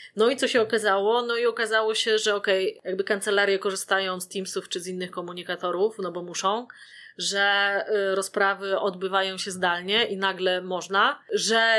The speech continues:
jest podpis elektroniczny, a okazuje się, że znakomita większość prawników właśnie to ten podpis elektroniczny uważa jako największe osiągnięcie,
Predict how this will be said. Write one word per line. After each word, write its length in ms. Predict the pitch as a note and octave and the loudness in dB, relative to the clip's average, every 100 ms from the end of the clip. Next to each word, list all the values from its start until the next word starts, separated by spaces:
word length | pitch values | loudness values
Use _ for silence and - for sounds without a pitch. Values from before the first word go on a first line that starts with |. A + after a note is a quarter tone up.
| G#3+ | 4
jest 260 | A3 G#3+ - | 4 2 0
podpis 360 | B3 B3 G#3 | 0 0 2
elektroniczny, 1080 | G#3 G3+ - G3+ G3 F#3 - F#3 G3 G#3+ G#3 | 4 2 0 -4 -4 -6 -4 0 0 0 -2
a 140 | F#3+ G3 | 0 2
okazuje 420 | G3+ G#3 G3+ G3+ | 2 2 0 0
się, 140 | G3 | -2
że 60 | F#3+ | -4
znakomita 560 | F#3+ G3 G3+ F#3+ G3+ | -4 0 0 2 0
większość 380 | F#3+ F#3+ - F#3 | 0 0 -2 0
prawników 640 | G#3+ F#3 F#3 F#3 F#3+ F#3 - - - - | 2 0 0 -2 0 -2 -6 -14 -14 -4
właśnie 340 | F#3+ F#3+ G#3 F#3 | -2 0 -2 -2
to 120 | F#3 | -2
ten 180 | F#3+ F#3 | -2 0
podpis 380 | G3+ - F#3+ | -2 -2 -2
elektroniczny 600 | - F3+ F#3 F3+ F3+ F#3+ | 2 2 2 -2 0 -2
uważa 360 | F3+ F3 F3 F3+ | 0 0 0 2
jako 420 | F3 F3+ E3+ - | 2 2 0 -2
największe 680 | F3+ F3 F#3 F3+ - F#3 - | -2 0 -2 0 0 0 0
osiągnięcie, 960 | - F3+ E3+ F3 F3+ F3+ F3+ E3+ C3+ | 0 -2 -2 -6 -4 -2 2 2 2